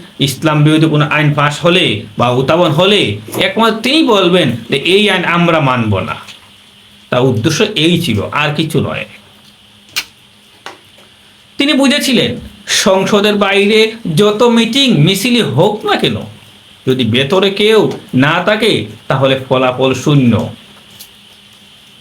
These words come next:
জবাবে গোলকিপার ছাড়া গোল হয়ে যায়, তেমনি ফলাফল শূন্য হতে পারত।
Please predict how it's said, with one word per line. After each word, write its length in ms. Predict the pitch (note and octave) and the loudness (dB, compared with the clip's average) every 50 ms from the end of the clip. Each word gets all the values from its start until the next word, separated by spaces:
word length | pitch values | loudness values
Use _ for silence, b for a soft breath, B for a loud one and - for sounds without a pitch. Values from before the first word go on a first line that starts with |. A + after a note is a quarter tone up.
| - - - - - - - - - - | -20 -20 -20 -20 -20 -20 -20 -18 -8 -4
জবাবে 500 | C3 D3+ D3+ D#3 D3+ D3+ G3 - - - - - - - - - - - - - - - - - - | -2 0 2 2 2 2 0 0 -2 -4 -10 -18 -20 -20 -20 -20 -20 -20 -20 -20 -20 -20 -12 -4 0
গোলকিপার 520 | A#2+ C#3+ D3+ D#3+ D#3+ D3+ D#3+ D3+ D#3+ D3+ C#3+ | 2 4 4 4 4 2 0 0 0 0 0
ছাড়া 420 | - D3 C#3 C3+ B2+ - - - - - - - - - - - - | 0 0 0 0 -2 -4 -6 -8 -16 -20 -20 -20 -20 -20 -18 -8 -2
গোল 220 | - C#3 D3+ D#3+ C#3+ | 2 2 4 4 2
হয়ে 280 | - D3 C#3+ D3 D3 | 2 2 2 2 2
যায়, 260 | C#3 C3 C3+ C3 B2+ - - - - - - - | 2 0 0 -2 -4 -8 -14 -16 -16 -12 -6 -2
তেমনি 340 | F#3 E3 D#3+ D#3+ D#3+ D#3+ D3+ | 0 0 2 2 2 0 0
ফলাফল 480 | D3+ - - - E3+ D#3 D3 C#3 D3 C#3+ | -2 -4 -4 -2 0 2 2 2 0 0
শূন্য 380 | C#3+ - E3+ E3 E3 D#3+ C#3+ | 0 2 2 2 2 2 2
হতে 180 | B2 B2 A#2+ B2 | 2 2 0 0
পারত। 480 | A#2 - D3 D3 - - - - B1 | 0 0 -2 -2 -2 -4 -10 -14 -14